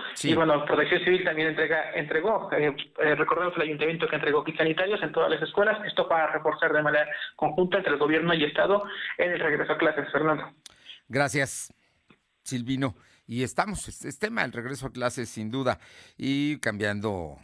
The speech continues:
Speaker 1: de asuntos, el día de ayer el Tribunal Electoral del Estado dio una serie de, de, tomó una serie de decisiones,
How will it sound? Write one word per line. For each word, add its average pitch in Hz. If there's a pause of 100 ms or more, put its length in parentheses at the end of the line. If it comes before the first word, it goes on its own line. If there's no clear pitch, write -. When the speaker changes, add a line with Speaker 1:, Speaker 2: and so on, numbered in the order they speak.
(140)
Speaker 1:
de 85
asuntos, 110
el 92
día 110
de 101
ayer 101
el 117
Tribunal 95
Electoral 104 (460)
del 95
Estado 107
dio 110
una 120
serie 117 (300)
de, 107
de, -
tomó 127
una 131
serie 123
de 110
decisiones, 147